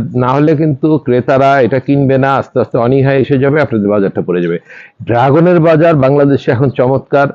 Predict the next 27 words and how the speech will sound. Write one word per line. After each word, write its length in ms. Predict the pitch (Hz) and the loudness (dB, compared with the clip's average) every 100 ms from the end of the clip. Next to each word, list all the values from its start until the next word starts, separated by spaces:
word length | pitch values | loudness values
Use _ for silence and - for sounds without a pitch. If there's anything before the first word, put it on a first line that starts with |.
| _ - | _ -10
ভালো 260 | - 120 135 | -4 0 0
দাম 220 | 135 131 | 0 0
পাচ্ছেন, 440 | 139 135 - 143 | -2 -4 -2 -2
কিন্তু 380 | 131 _ - 113 | -4 _ -8 -4
আস্তে 240 | 113 - | -4 -2
আস্তে 160 | 131 160 | -2 0
কিন্তু 180 | 143 147 | 0 0
এটা 80 | 139 | 0
দাম 220 | 135 139 | 0 0
কমে 260 | 151 143 | 0 0
যাচ্ছে। 260 | 143 135 147 | 0 0 0
ওই 80 | 151 | 0
একটাই 340 | 131 - 160 | 0 -2 -2
কারণ, 220 | 127 101 | 0 -2
মানুষের 380 | 92 110 117 117 | 0 -2 -2 -4
খাওয়ার 320 | - 113 110 | -2 -2 0
অনীহা, 440 | 101 95 80 82 - _ _ _ - | 0 -2 -6 -10 -16 _ _ _ -2
খেতে 200 | 170 151 | 0 0
চাচ্ছে 280 | - - | -4 -4
না 140 | 107 101 | -4 -4
সুস্বাদু, 440 | - - 98 92 | -6 -6 -4 -4
তাই 340 | - 120 131 - - _ _ _ _ - | -2 0 0 -2 -8 _ _ _ _ -12
হারভেস্ট 460 | 117 120 127 147 - | -4 -2 0 -2 -2
করার 280 | 147 151 | 0 0
বিষয়টা 420 | 139 127 160 139 143 | 0 0 0 0 0
লক্ষ্য 300 | 139 - 151 | 0 -2 0
করুন। 300 | 160 185 | 2 0